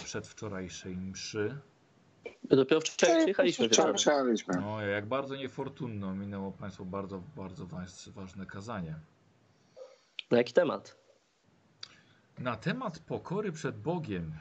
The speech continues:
Speaker 1: i tego, jak powinniśmy oddać się regularnemu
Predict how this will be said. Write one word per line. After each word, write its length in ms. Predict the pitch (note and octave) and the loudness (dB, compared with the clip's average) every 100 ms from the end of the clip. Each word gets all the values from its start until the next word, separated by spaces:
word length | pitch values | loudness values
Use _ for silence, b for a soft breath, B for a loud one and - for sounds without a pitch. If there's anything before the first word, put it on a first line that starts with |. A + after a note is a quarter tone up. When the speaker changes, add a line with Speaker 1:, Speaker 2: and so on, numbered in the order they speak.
| - | -10
Speaker 1:
i 80 | G2+ | -8
tego, 280 | C3 C3+ A#2 | -4 -2 -2
jak 240 | A#2 E3 | -2 -4
powinniśmy 1040 | D#3 B2 G#2 A2 A2 B2+ - C3 A#2+ A#2+ A#2+ b b b b b b _ | -6 -8 -6 -8 -6 -8 -8 -8 -6 -6 -8 b b b b b b _
oddać 540 | C3+ C3 B2 B2 A2 - | -4 -2 -2 -2 -2 -6
się 480 | - B2+ A2+ A2 A2+ - _ _ _ _ _ _ - _ _ - - | -6 -2 0 0 -6 -20 _ _ _ _ _ _ -20 _ _ -12 -6
regularnemu 1300 | A#2 D3 D#3 D#3+ D3+ C#3+ C#3 C#3+ D#3+ B2+ F#2 F2 | -2 -2 0 0 0 -2 -2 0 0 0 -4 -6